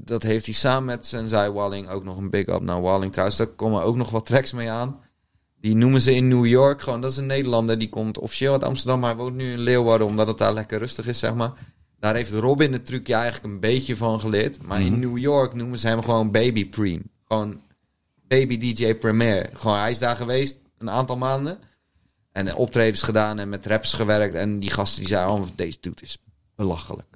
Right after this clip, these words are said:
Speaker 2: <laughs>
Speaker 1: Dat is ook een, een figuur. Ik, die kan scratchen, jongen. Dat is niet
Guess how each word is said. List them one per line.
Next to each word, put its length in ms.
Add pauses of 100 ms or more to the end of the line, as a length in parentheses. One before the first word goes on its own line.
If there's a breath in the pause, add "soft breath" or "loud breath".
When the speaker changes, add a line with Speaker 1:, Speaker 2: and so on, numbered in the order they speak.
(180)
Speaker 2:
<laughs> 240
Speaker 1:
Dat 80
is 80
ook 240
een, 300
een 120
figuur. 600
Ik, 260 (380 loud breath)
die 140
kan 200
scratchen, 640
jongen. 400
Dat 220
is 200 (440)
niet 360